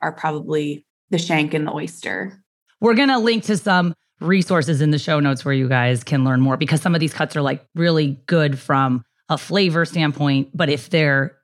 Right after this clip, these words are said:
Speaker 2: solid pieces of meat that we can't easily shred with our fingers, we're gonna save those for mom and dad.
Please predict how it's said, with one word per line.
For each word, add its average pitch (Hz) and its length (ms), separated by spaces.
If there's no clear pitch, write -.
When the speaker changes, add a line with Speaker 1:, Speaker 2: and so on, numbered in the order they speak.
Speaker 2:
solid 175 460
pieces 156 320
of 147 60
meat 147 200
that - 120
we 127 100
can't 139 260
easily 135 320
shred 127 240
with 127 140
our 120 100
fingers, 165 380
we're 151 80
gonna 135 180
save 151 260
those 139 280
for 151 160
mom 123 200
and 127 120
dad. 165 320